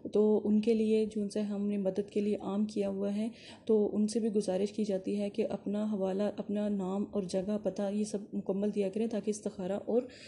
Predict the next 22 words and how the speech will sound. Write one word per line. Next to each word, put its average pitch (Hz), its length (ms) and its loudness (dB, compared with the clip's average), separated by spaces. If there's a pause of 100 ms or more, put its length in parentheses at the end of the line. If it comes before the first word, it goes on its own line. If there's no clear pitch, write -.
(240)
हिसाब 214 360 -2
वगैरह 202 220 0
जो 208 160 -4
होता 196 200 -8
है, 233 60 -4
वो 233 120 -2
अच्छे 208 240 -6
तरीके 208 280 -4
से 202 120 -8
हम 214 200 -4
लगा 185 260 -4
सकें। 185 340 -8 (420)
तो 233 60 6
आज 226 320 4
जो 269 100 6
मैं 269 120 6
आपको - 240 0
अमल 226 240 2
बताने 226 340 0
लगी 226 240 0
हूँ, 254 400 -2
अब 247 360 0